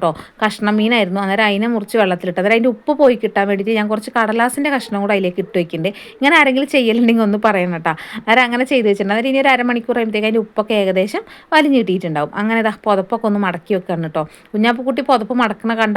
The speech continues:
അപ്പം കയറി കട്ടുമ്മ കിടക്കൂട്ടാ. അതിങ്ങനെ ഓളെ മേത്ത് ഇങ്ങനെ കാറ്റ് വീശി കൊടുക്കാൻ വേണ്ടിയിട്ടാണ്. പിന്നെ ഞാൻ അതിൻ്റെ ഇടയിൽ കൂടെ പയറുപ്പേരിയൊക്കെ വെച്ചിട്ടുണ്ടായിരുന്നു.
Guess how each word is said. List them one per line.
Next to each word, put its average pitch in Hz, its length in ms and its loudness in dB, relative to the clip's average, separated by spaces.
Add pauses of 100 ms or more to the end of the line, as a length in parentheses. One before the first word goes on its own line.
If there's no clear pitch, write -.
(140)
അപ്പം - 340 -2
കയറി 240 220 2
കട്ടുമ്മ 190 320 -4
കിടക്കൂട്ടാ. 175 420 -4 (320)
അതിങ്ങനെ 269 320 4
ഓളെ 247 220 4
മേത്ത് 220 280 0
ഇങ്ങനെ 220 280 -2
കാറ്റ് 196 320 0
വീശി 202 240 -4
കൊടുക്കാൻ 170 320 -4
വേണ്ടിയിട്ടാണ്. 165 460 -6 (360)
പിന്നെ 269 160 2
ഞാൻ 294 120 2
അതിൻ്റെ 285 180 4
ഇടയിൽ 269 160 4
കൂടെ 269 180 0
പയറുപ്പേരിയൊക്കെ 247 680 4
വെച്ചിട്ടുണ്ടായിരുന്നു. 196 560 -2